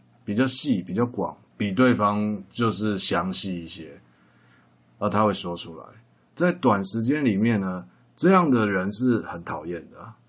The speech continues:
我相信你一定听过，就是那种，呃，“哎，你干嘛这样讲？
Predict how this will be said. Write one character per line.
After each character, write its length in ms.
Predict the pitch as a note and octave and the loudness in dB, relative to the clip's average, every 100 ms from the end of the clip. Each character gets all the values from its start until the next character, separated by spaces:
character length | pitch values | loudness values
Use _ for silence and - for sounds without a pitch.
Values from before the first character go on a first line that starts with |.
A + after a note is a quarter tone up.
| _ _ _ _ - | _ _ _ _ -4
我 120 | A2 | 0
相 220 | A2+ D#3+ | 2 2
信 180 | D#3+ D3+ | 2 4
你 100 | G#2 | 4
一 40 | |
定 220 | G#2 C3 | 4 2
听 260 | A2+ G#2+ A2+ | 2 0 2
过， 420 | A2+ G2+ - - _ _ _ | 2 2 0 -8 _ _ _
就 140 | A2 | -4
是 100 | G#2+ | 0
那 160 | A2+ A2 | 2 2
种， 280 | F2+ E2 D2+ - - _ _ _ _ _ _ | -2 -8 -12 -20 -20 _ _ _ _ _ _
呃 340 | E2 E2 E2+ E2 D#2+ D#2+ D#2 D2+ - - - _ _ _ _ | -14 -12 -10 -12 -14 -16 -18 -20 -20 -20 -20 _ _ _ _
，“哎， 140 | G2+ | -2
你 100 | G#2 | 0
干 160 | F#2+ B2 | 4 4
嘛 100 | G#2+ | 4
这 120 | G#2+ | 2
样 160 | G#2 F#2+ | 2 0
讲？ 200 | - | -6